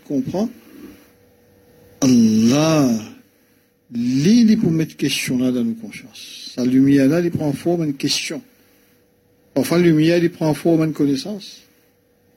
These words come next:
Enfin, la lumière là, il prend forme une question. Pour nous venir avec sa question là, là, Allah même,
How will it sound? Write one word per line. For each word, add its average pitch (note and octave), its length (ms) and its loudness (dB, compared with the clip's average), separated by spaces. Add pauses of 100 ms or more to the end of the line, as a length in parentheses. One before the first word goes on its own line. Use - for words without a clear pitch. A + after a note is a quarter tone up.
(220)
Enfin, C3+ 200 -4
la F3 100 2
lumière D#3+ 300 4
là, E3 100 2
il E3+ 80 2
prend D3+ 200 0
forme F3 300 -2
une D#3 140 -6
question. - 440 -6 (2250)
Pour C#3+ 80 -6
nous C3+ 140 6
venir C#3+ 380 4
avec G#3+ 140 2
sa - 140 -4
question D3 420 -8
là, F#3+ 180 -10 (800)
là, C#3+ 400 -2 (260)
Allah D3+ 380 2
même, G#3+ 320 0